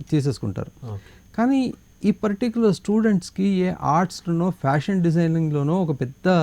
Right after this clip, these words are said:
Speaker 1: ఇంట్రెస్ట్ ఉంటుంది.
Speaker 2: Hmm.
Speaker 1: వాళ్ళు దాంట్లో రాలిద్దామని అనుకుంటారు. కానీ ఏమవుతుంది, ఓ కొన్ని పర్టిక్యులర్ స్టేజ్‌లో వచ్చేసరికి ఏమైపోతుందంటే వీళ్ళు ఫోర్స్ చేసి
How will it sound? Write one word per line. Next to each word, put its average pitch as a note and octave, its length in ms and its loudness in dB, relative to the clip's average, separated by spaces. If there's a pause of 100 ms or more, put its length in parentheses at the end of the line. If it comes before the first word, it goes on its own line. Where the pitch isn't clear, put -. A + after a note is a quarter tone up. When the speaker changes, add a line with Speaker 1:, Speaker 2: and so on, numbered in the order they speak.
(120)
Speaker 1:
ఇంట్రెస్ట్ C#3+ 420 -2
ఉంటుంది. G#2 320 -4 (100)
Speaker 2:
Hmm. A#2+ 120 -6 (760)
Speaker 1:
వాళ్ళు E3+ 180 4
దాంట్లో F3+ 360 2
రాలిద్దామని F3+ 520 2
అనుకుంటారు. C3+ 540 -6 (640)
కానీ A#3+ 200 2
ఏమవుతుంది, G#3+ 800 0 (340)
ఓ F#3+ 100 4
కొన్ని G3 380 0
పర్టిక్యులర్ F#3 480 0
స్టేజ్‌లో G3 360 0
వచ్చేసరికి F3 480 -2
ఏమైపోతుందంటే D3+ 640 -2
వీళ్ళు F3+ 380 0 (360)
ఫోర్స్ A#3 560 0
చేసి D#4+ 460 6